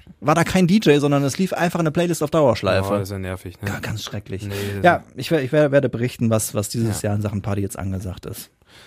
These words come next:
Speaker 2: So machen wir das. Und jetzt, äh, wünschen wir euch erstmal eine gute Woche, liebe Freunde. Ähm, die Kriminellen sind übrigens nicht aufgehoben, sondern nur aufgeschoben. Die Kriminellen.
Speaker 1: Ach so, ja.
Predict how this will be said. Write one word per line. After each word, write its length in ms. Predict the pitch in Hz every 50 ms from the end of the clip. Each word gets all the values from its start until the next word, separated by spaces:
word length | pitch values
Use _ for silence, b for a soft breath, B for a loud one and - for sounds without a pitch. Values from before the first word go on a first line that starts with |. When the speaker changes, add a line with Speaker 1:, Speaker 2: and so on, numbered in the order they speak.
| b b
Speaker 2:
So 140 | - - 147
machen 240 | 151 165 165 165 139
wir 100 | 104 95
das. 220 | 87 87 - - B B B B B B B
Und 160 | 120 117 110
jetzt, 360 | 127 127 - - - - -
äh, 160 | - 120 104
wünschen 220 | 117 135 165 - 156
wir 20 | 147
euch 100 | 135 139
erstmal 220 | - 139 - 139
eine 80 | 123 117
gute 200 | 131 131 135 107
Woche, 400 | 110 123 127 127 117 127 160 180 170 160
liebe 160 | 147 123 113
Freunde. 380 | 110 - - 117 110 113 143 170 B B B B B B B B _
Ähm, 500 | - 123 123 123 120 117 117 117 117 - - _ _ _ _ _ _
die 160 | 131 110 131
Kriminellen 440 | - - 151 151 143 135 139 156 170
sind 120 | 151 147
übrigens 480 | 143 135 - 143 135 135 131 127 - -
nicht 260 | 139 147 - - -
aufgehoben, 680 | - 113 113 - - - 117 110 113 127 143 156 147 135
sondern 320 | 127 127 120 120 117 113
nur 220 | 113 117 120 - -
aufgeschoben. 760 | - 107 - - 113 - - 127 117 - - 85 101 104 b b b b b b b b b b b b b b _ _ _ _ _
Die 80 | - 110
Kriminellen. 640 | - - 113 113 113 117 113 107 101 98 95 98 - _ _
Speaker 1:
Ach 120 | - -
so, 300 | - - 277 262 - B B B B B B B
ja. 360 | 135 143 156 165 143 104